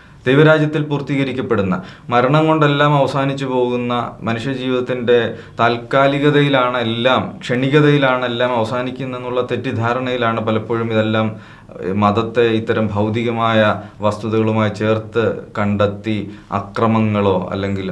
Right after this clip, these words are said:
അത്തരം അധിനിവേശങ്ങൾ കൊണ്ടോ ആണ് മതം പടുത്തുയർത്തുന്നുള്ള തെറ്റിദ്ധാരണ, ആ, നമ്മൾ പ്രചരിപ്പിക്കാൻ ശ്രമിക്കുന്നത്. സത്യത്തിൽ അത് തെറ്റാണ്.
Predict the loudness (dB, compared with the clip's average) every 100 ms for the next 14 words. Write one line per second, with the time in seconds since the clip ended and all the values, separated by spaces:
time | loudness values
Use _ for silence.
0 | -6 -4 -2 0 -2 -4 -6 -2 0 0
1 | -2 -4 -2 -2 0 0 0 -2 0 0
2 | -2 -6 -12 -12 -2 -2 0 0 0 -2
3 | -4 -2 -2 -2 -4 -2 -2 -2 -4 -6
4 | -12 -20 -20 -20 -12 -8 -4 -2 0 0
5 | -2 -2 -4 -6 -6 -6 -6 -8 -8 -8
6 | -10 -12 -14 -18 -14 -8 -4 -2 -2 -2
7 | -4 -8